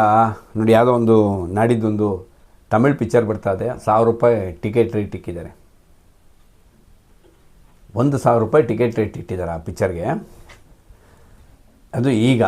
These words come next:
ಎರಡು ಸಾವಿರದ ಇಪ್ಪತ್ತಾರನೇ ಇಸ್ವಿಗೆ ಬ್ಯಾಕ್ ಹೋಗಿ, ಸಾವಿರದ ಒಂಬೈನೂರ ತೊಂಬತ್ತ ಎರಡು,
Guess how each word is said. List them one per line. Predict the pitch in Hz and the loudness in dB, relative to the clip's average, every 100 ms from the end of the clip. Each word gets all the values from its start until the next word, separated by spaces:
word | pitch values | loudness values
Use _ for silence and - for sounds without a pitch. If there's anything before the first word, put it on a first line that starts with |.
| - _ | -2 _
ಎರಡು | 98 110 110 | -2 -2 0
ಸಾವಿರದ | 117 117 117 | 2 2 2
ಇಪ್ಪತ್ತಾರನೇ | 120 113 113 110 107 110 113 | 0 0 -4 0 0 2 0
ಇಸ್ವಿಗೆ | 101 - 95 82 - - - _ _ _ _ _ _ _ _ _ _ _ _ _ - _ - | -4 -8 -10 -10 -16 -20 -20 _ _ _ _ _ _ _ _ _ _ _ _ _ -20 _ -12
ಬ್ಯಾಕ್ | 92 110 120 | 0 2 4
ಹೋಗಿ, | 117 110 92 - - - _ _ _ _ _ _ _ _ _ _ _ _ | 2 2 0 -12 -20 -20 _ _ _ _ _ _ _ _ _ _ _ _
ಸಾವಿರದ | 120 131 135 | 0 0 0
ಒಂಬೈನೂರ | 123 123 120 117 | 0 2 2 0
ತೊಂಬತ್ತ | 110 - 110 117 120 - 127 | -4 -4 -2 0 0 0 0
ಎರಡು, | 123 95 95 110 117 | 2 0 0 2 2